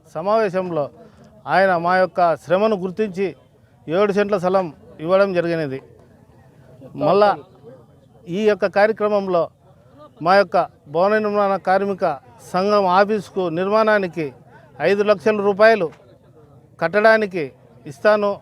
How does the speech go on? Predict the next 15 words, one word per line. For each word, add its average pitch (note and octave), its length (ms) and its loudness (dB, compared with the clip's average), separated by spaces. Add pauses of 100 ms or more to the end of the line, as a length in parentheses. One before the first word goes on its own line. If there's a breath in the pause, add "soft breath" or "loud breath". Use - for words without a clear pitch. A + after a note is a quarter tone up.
(100)
అని F#3+ 120 -4
చెప్పడం F#3+ 400 -2
జరిగినది. F3 520 -4 (500)
అలాగే G3 540 2 (240)
మళ్ళా F3 440 0 (100)
భవన F#3+ 280 0
నిర్మాణ G#3 300 0
కార్మిక G3+ 400 -2
సంఘం F#3+ 360 -4
ఆఫీసు G3 300 0
పూర్తయిన F#3+ 640 -4 (400)
తర్వాత F#3+ 500 2 (480)
యాభై G3 320 4
లక్షల G#3 380 -2
రూపాయలు G3 600 0